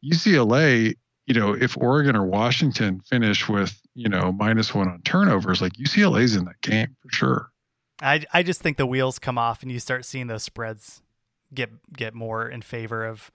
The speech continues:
Speaker 2: the opposition for them. I, I just keep, ca-, okay, I keep counting. I'm like, "All right,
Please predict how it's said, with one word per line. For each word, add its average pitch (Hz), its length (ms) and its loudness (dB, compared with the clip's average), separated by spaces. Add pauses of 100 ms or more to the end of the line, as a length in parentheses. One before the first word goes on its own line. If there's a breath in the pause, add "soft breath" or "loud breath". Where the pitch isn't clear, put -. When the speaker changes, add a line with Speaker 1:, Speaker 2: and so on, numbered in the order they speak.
(460)
Speaker 2:
the 139 80 -4
opposition 117 600 -8
for 113 140 -10
them. 104 220 -12 (300 loud breath)
I, 208 180 0
I 208 100 2
just - 200 -6
keep, - 220 -8
ca-, - 200 -4
okay, 165 260 -2
I - 20 0
keep 180 200 -12
counting. 170 260 -2
I'm 127 60 -6
like, 127 180 -4
"All 175 60 4
right, 165 220 6